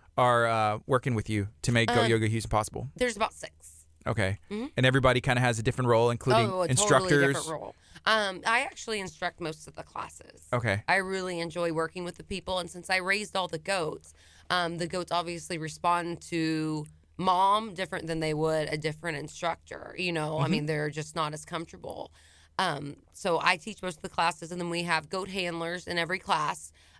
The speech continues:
Speaker 2: Um, two, they normally walk around, make sure the goats are moving,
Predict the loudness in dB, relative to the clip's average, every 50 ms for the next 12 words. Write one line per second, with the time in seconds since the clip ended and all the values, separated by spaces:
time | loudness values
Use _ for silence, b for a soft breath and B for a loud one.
0 | b 2 2 2 2 0 -2 -8 -6 -6 -4 -2 -2 -2 -4 -4 -2 -2 -2 0
1 | 0 -2 -2 -2 -2 -4 -4 -4 -2 -4 -4 -2 0 0 0 0 0 -2 -2 0
2 | 0 -2 -4 -6 -6 -8 -8 -8 -6 -2 -2 -2 -2 -2 -6 -6 -4 -2 -2 -2
3 | 0 -2 -2 -2 -2 -4 -4